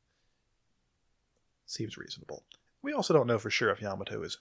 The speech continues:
really leaving, uh, Wano. I mean, they're saying that they're going to, but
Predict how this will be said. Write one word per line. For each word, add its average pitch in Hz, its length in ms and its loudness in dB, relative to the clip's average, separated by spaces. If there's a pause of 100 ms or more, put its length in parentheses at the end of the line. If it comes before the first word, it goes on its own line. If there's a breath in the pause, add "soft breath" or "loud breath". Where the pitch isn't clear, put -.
really 104 560 -6
leaving, 87 640 -10 (200)
uh, 50 260 -10 (1500)
Wano. 110 420 -2 (340)
I - 40 -20
mean, - 100 -12 (500)
they're 120 120 2
saying 110 280 0
that 101 100 -10
they're 98 120 -10
going 101 340 -4
to, 123 260 -2
but 104 220 -2